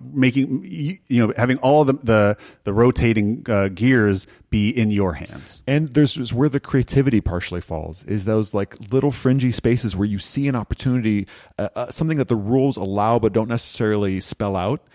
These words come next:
Speaker 1: Yeah.
Speaker 2: that you can do something really, um, you can jump outside of the reality and kind of create a moment where it, maybe it means victory, or maybe it just means a really awesome play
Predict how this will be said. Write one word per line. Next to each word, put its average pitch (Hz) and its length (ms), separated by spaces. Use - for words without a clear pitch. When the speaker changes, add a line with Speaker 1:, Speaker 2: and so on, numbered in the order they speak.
Speaker 1:
Yeah. 92 160
Speaker 2:
that - 20
you 120 260
can 139 160
do 113 120
something 98 420
really, 120 600
um, 87 400
you 123 80
can 120 160
jump 127 260
outside 113 280
of 92 80
the 95 80
reality 92 340
and 85 100
kind 90 160
of 87 80
create 101 560
a 104 60
moment 110 340
where 104 200
it, 101 220
maybe 113 240
it 123 60
means 131 200
victory, 156 340
or - 20
maybe 117 200
it 110 40
just 98 100
means 117 160
a 107 60
really 117 340
awesome 98 400
play 87 580